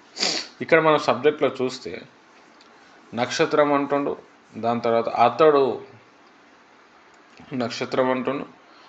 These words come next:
అతడు అంటున్నాడు. హల్లెలూయా. అతడి చేతిలో అగాధం యొక్క తాళపు చెవి. అగాధము,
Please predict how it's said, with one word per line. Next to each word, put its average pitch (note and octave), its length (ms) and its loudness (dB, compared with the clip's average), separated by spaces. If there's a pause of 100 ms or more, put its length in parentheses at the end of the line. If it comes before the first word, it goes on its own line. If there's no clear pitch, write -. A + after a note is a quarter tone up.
(240)
అతడు C3 600 2
అంటున్నాడు. F#2+ 520 -10 (220)
హల్లెలూయా. G2+ 420 -8 (1120)
అతడి B2 280 2
చేతిలో A#2 720 0 (420)
అగాధం B2+ 680 4
యొక్క G#2+ 320 -2
తాళపు F#2+ 420 -2 (140)
చెవి. E2+ 200 -12 (380)
అగాధము, A2 840 4